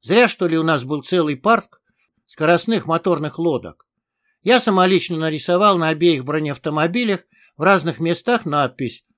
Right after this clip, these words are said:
«Соли» и отдал приказ о выдвижении.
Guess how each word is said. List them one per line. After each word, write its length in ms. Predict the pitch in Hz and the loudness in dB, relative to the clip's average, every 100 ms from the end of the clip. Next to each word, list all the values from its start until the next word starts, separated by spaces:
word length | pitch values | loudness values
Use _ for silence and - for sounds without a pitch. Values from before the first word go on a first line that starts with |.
| _ | _
«Соли» 560 | - 214 247 226 208 _ _ _ _ _ | 0 6 6 4 -2 _ _ _ _ _
и 220 | 220 254 | -2 -2
отдал 360 | 180 220 185 175 | 2 2 2 2
приказ 420 | 170 165 220 208 | 0 0 0 0
о 60 | 180 | 0
выдвижении. 800 | 175 165 165 196 160 110 87 | 0 0 0 0 0 -2 -10